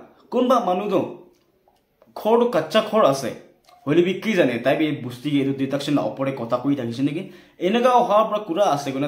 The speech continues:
তাই লগা ছাছপেক্ট এইটো আছে। এনেকা হয় না, কাচ্চা খৰ, এই কাচ্চা খৰকে খৰ বনাবলৈ আহাগে, পেন ব্ৰা লিখি কিনা পাক্কা খৰ অলৰেডি আছে, কোনে এইটো লগা প্ৰজেক্টটো কেঞ্চেল কৰি দিয়া আছে, কোনে মনটো লগা কথা বি শুনি আছে। এইটো কাৰণে পাব্লিক লিডাৰ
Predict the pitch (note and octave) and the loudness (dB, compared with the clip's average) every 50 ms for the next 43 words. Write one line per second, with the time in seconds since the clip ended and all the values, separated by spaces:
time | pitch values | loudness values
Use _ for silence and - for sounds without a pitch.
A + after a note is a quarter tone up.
0 | C#3+ D#3+ D3+ D3 C#3 C#3 C3+ - - - - - E3 - C#3+ C#3 C#3 D#3+ D3 C3 | 2 2 2 2 0 -2 -4 -6 -10 -8 -2 0 0 0 0 -2 -2 0 0 0
1 | D3 - D#3+ F3 F#3 - - - - - _ _ - G3 A3+ A#3 A#3 A#3 F3+ F3+ | 0 -2 -4 -6 -6 -8 -12 -20 -20 -20 _ _ -6 -2 2 4 4 4 4 4
2 | F#3+ G3+ G#3+ F#3 C3 - - - - _ _ _ - F3+ F#3 F#3 - - B3+ A#3 | 0 -2 -2 -4 -4 -6 -10 -18 -20 _ _ _ -2 -2 -2 -2 0 2 2 2
3 | A#3+ - - A#3 G#3+ - - - - - - _ - - G3 G3 C3+ C3 - - | 2 0 0 2 2 2 0 -4 -10 -20 -20 _ -12 -12 -10 -8 -8 -8 -4 -4
4 | D3+ C#3+ - D#3 D#3 D3+ D#3 D3 - - - C#3 C#3 C3+ A#2+ A#2 A2+ A2 G#2+ A2 | -4 -4 -2 -6 -6 -4 -6 -6 -8 -6 -4 -4 -4 -2 -4 -4 -4 -4 -4 -4
5 | A#2 - A2 A#2 A#2+ B2 C3 C#3+ D3+ A2+ F#2+ - - - - - _ _ _ _ | -6 -6 -6 -2 -2 -2 0 0 -2 -4 -4 -6 -12 -20 -20 -20 _ _ _ _
6 | _ - D#3+ E3 F3 F3+ E3 D3+ C3+ A#2+ - - - B2+ C#3 C#3+ C#3+ B2 - - | _ 2 4 4 4 4 2 0 0 0 -2 -6 -4 -2 0 0 0 0 -2 -8
7 | - - - - - - C#3+ C#3 C3+ - - C3+ - - - G2+ A2 A2 A2+ A#2 | -12 -10 -10 -8 -8 -4 -6 -6 -4 -4 -4 -4 -4 -4 -6 -6 -4 -4 -4 -4
8 | B2 A2 - A#2 A2+ - G#2+ G#2 G#2+ G#2+ A2 C3 D3 - - - _ _ - C3 | -4 -6 -6 -8 -10 -10 -14 -12 -10 -10 -10 -10 -12 -14 -20 -20 _ _ -10 -10
9 | C3+ C3+ D3 C3 A#2 A#2 A2+ A2+ A2 - - A2+ G#2+ - A#2+ A#2 A#2 - A#2+ - | -6 -2 -2 -2 0 -2 -2 -4 -6 -6 -6 -8 -6 -6 -6 -8 -8 -10 -12 -8
10 | - A2 A2 - - A#2 A2+ - - G#2 G#2 G#2+ A#2 F#2+ F#2+ G2 - - G2 F#2+ | -6 -6 -6 -6 -8 -10 -10 -8 -10 -10 -8 -6 -6 -6 -6 -6 -8 -8 -10 -10
11 | G#2 G2 A#2+ D3+ F3+ - - - - A2 A#2+ B2+ B2+ C3 C3 B2+ A2+ F#2+ - - | -10 -8 -10 -10 -10 -12 -16 -10 -4 -4 -2 -2 -4 -6 -8 -10 -10 -12 -12 -14
12 | A#2+ - A#2+ A2 - - - A#2+ A#2+ - - - G#2+ - - - - _ _ _ | -18 -14 -14 -14 -14 -14 -14 -10 -10 -10 -10 -10 -12 -16 -18 -20 -20 _ _ _
13 | _ _ _ _ _ - E3 F3 B3+ C4+ B3+ B3 B3 A#3 B3+ A#3 - - - - | _ _ _ _ _ 0 0 2 2 2 2 2 2 2 0 -2 -4 -4 -6 -14
14 | - - _ - D3+ D3 F3+ F3 - A3+ C#3+ D#3 D#3+ C#3+ C#3 B2+ | -20 -18 _ -4 -2 -2 -2 -2 -4 -4 0 0 0 0 0 -4